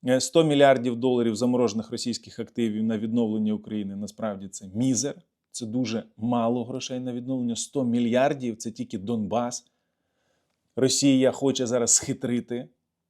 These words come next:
Європа дає ще сто мільярдів, інші заморожені російські активи підуть на спільно американські російські проекти.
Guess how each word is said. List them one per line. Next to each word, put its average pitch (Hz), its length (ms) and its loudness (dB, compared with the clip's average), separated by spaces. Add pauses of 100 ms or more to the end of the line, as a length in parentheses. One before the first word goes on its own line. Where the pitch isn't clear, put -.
(640)
Європа 135 460 6
дає 123 240 2
ще 127 300 2
сто - 200 -4
мільярдів, 151 760 -2
інші 147 280 0
заморожені 120 560 0
російські 113 480 -4
активи 147 400 -2
підуть 123 360 -4
на 120 80 -2
спільно 139 380 -4
американські 117 720 -4
російські 110 540 -4
проекти. 101 480 -8